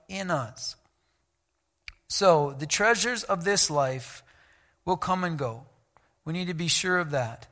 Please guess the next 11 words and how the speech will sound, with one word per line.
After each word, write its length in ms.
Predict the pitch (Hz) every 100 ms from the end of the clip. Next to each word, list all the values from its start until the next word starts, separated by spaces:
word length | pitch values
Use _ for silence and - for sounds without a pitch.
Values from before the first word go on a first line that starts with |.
| _ - _ -
If 160 | 160
you 120 | 185
trust 500 | 175 - 220 247 -
in 420 | 196 202 196 196 180 _ _ 127
wealth, 680 | 165 196 226 226 - - - _ -
health, 640 | 185 185 202 190 - - _ -
abilities, 800 | 147 180 208 208 202 202 202 - - _ -
looks, 460 | 180 214 - -
popularity, 1000 | - 180 196 - 175 185 196 196 190 190
power, 640 | - 185 185 190 196 196
accomplishments, 1120 | 156 - 170 196 180 185 175 185 196 190 -